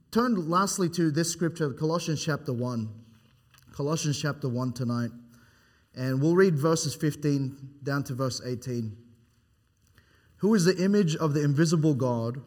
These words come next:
the firstborn of every creature? For by him were all things created that are in heaven and that are in earth,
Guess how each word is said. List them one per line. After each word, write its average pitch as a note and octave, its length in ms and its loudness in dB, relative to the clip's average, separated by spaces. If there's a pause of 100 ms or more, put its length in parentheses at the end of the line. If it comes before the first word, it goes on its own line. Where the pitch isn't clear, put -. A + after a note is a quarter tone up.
(760)
the C3 140 0
firstborn E3 800 4
of C3 100 0
every D3 260 0
creature? A#2 540 -4 (800)
For E3 160 2
by F#3+ 320 6
him G#3 240 4
were E3+ 140 4
all E3+ 240 4
things E3+ 320 0
created C#3 600 0
that C#3 120 2
are C3+ 100 0
in B2 100 -2
heaven D3+ 360 -2
and C3 240 -2
that B2+ 160 -2
are B2+ 100 -2
in A#2 180 -2
earth, B2 520 -6